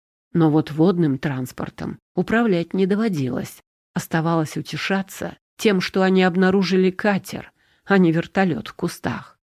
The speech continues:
Что бы он делал с вертолётом? Данила изучил приборы,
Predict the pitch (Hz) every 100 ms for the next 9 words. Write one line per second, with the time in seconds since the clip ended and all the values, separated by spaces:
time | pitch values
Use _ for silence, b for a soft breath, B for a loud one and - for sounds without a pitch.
0 | _ - - 190 170 185 180 175 175 165
1 | 160 180 180 - 208 214 214 - 214 -
2 | _ _ _ _ - 190 185 180 160 156
3 | 156 160 - 156 151 151 143 202 185 127